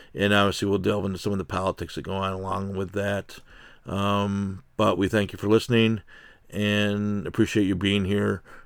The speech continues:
with us on Fridays when we talk about these things, and if not, going to the website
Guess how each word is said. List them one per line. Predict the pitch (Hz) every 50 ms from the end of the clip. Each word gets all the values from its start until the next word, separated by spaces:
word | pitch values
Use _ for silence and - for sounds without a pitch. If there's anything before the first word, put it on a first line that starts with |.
| - -
with | - 110 101
us | 104 98 - -
on | 101 98 92
Fridays | - - 117 117 117 113 113 110 107 95 98
when | 98
we | 98 92
talk | - 104 104 101 -
about | 107 104 101 -
these | 110 98 - -
things, | - 101 101 101 98 95 87 101
and | 101 101 98 98 98
if | 98 - 104
not, | 104 104 104 101 -
going | - 104 104 98
to | 95
the | 87 101
website | 101 98 95 - - 104 104 101 98 -